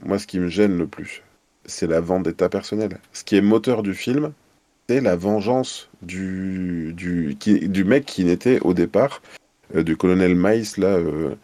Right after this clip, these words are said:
qui n'était au départ, lui, que, que un responsable de la sécurité.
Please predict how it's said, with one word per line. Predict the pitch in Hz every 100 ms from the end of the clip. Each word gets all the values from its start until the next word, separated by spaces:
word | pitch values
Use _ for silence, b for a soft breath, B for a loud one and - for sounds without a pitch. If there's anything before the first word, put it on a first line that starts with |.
| B B _ _ -
qui | 110
n'était | 107 104 165
au | 131
départ, | 101 98 151 151
lui, | 98 123 165
que, | - 107 101 92 90
que | 87 131
un | 107
responsable | 92 101 104 104 127
de | 107
la | 85
sécurité. | 90 90 - 90 101 131